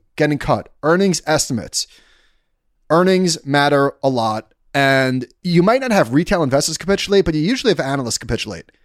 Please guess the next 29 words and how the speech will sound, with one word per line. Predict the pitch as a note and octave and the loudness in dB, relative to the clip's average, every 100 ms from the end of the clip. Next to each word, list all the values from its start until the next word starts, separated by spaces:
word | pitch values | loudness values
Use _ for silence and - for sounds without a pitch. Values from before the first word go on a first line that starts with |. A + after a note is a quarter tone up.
| _ _ _ | _ _ _
So | - F3 E3 | 0 4 4
again, | D#3+ D3+ | 4 2
Bank | D3+ E3 | 2 2
of | D#3 | 2
America | D#3+ E3+ F3+ | 4 4 4
showed | - F3+ D#3 C3 - _ | 2 4 4 4 -2 _
in | - E3 | -2 0
the | |
dot-com | D#3+ F#3+ G3+ G3 | 2 -2 -2 0
bubble, | D#3+ D3 B2 A#2 | 2 2 0 -2
earning | D#3 F#3+ | -2 0
estimates | E3+ E3+ D#3+ - | 0 0 -2 -2
came | D#3+ C#3+ | -4 -2
down | C#3 C#3 | 0 0
by | C#3 C3+ | 0 -2
eight | C3+ C#3+ | -2 -4
percent. | D3+ - B2+ A2+ - _ - | -2 -4 -4 -4 -10 _ -4
In | C#3 | -2
the | |
G | C3 G3+ | -2 0
F | G3+ | 0
C, | - E3+ | 2 2
earnings | D3+ D3+ D3+ | 2 -2 -2
estimates | D#3 D3 D3+ - | -4 -4 -6 -8
came | D3 | -6
down | C#3 C3+ | -6 -4
by | B2+ | -8
thirty-six | - D3+ C3+ D#3+ | -4 -4 -4 -10
percent. | - C3 A#2 F#2+ | -12 -8 -8 -10